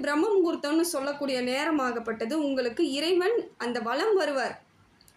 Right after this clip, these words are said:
வலம் வரும்பொழுது எல்லாருக்கும் ஆசீர்வாதம் பண்ற மாதிரி நீங்க அதிகமாக கேட்டிருக்கிறீங்க, வேண்டிக்கிட்டே இருக்கீங்க, கடவுளை பிரார்த்தனை பண்ணிக்கிட்டே இருக்கீங்கன்னும் பொழுது அவரோட ஏதாவது செய்யணும்னா எப்படி செய்ய முடியும்? இத மாதிரியாக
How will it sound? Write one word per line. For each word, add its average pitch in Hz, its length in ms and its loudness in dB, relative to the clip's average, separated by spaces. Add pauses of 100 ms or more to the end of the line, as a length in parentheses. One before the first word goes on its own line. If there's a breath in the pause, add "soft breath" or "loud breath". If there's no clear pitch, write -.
(200)
வலம் 330 320 2
வரும்பொழுது 294 520 0 (100)
எல்லாருக்கும் 330 640 2
ஆசீர்வாதம் 294 540 -2
பண்ற 247 200 -2
மாதிரி 285 240 -2
நீங்க 302 240 2
அதிகமாக 339 640 2 (140)
கேட்டிருக்கிறீங்க, 247 640 -4 (480 soft breath)
வேண்டிக்கிட்டே 294 440 0
இருக்கீங்க, 262 320 -4 (120)
கடவுளை 285 340 -2
பிரார்த்தனை 277 400 -2
பண்ணிக்கிட்டே 262 360 -4
இருக்கீங்கன்னும் 247 520 -6
பொழுது 247 220 0 (400 loud breath)
அவரோட 330 440 0 (400)
ஏதாவது 359 480 2 (120)
செய்யணும்னா 330 540 2
எப்படி 294 300 2
செய்ய 285 300 -2
முடியும்? 254 420 -2 (280 loud breath)
இத 247 220 -2
மாதிரியாக 285 640 -2